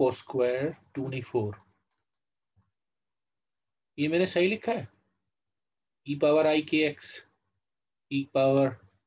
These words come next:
ये टू आएगा इसमें क्या? एक मिनट,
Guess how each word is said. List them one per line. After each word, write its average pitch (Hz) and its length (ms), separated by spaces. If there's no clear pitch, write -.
ये 131 220
टू 208 180
आएगा 247 220
इसमें 285 260
क्या? 294 180
एक 127 260
मिनट, 98 260